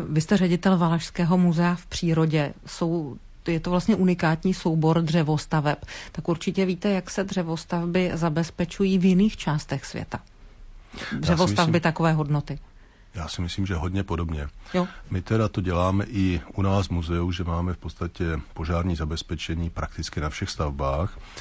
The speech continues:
Speaker 2: To, co stavíme teď nově, tak už je vybavujeme i zařízením pro samozášecí systém a toto zařízení musíme nebo chceme, eh, v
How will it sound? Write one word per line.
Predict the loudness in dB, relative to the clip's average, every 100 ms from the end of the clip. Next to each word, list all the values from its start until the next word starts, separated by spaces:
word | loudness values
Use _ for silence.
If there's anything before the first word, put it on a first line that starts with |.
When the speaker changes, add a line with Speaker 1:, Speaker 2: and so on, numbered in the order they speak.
| -16 -12 -4
Speaker 2:
To, | -2
co | 0 -2
stavíme | 0 0 0 0
teď | 0 0
nově, | 2 0 0 -2
tak | -4 -6
už | -4 -2
je |
vybavujeme | -2 -2 -2 0 0 0 0 -2 0
i | 0
zařízením | 0 -2 -2 -2 -2 -2 0 0 0 -2 -6 -8
pro | -4 -2 -4
samozášecí | -2 0 2 0 -2 -2 -4 -4
systém | -4 -8 -4 -2 -2 -2 -6 -16 -8
a | -6
toto | 0 0 2
zařízení | 0 0 0 0 0 0 0
musíme | 0 -2 -2 0 0 0
nebo | -2
chceme, | -6 -2 0 2 2 2 0 -4
eh, | -4 -2 -4
v | -6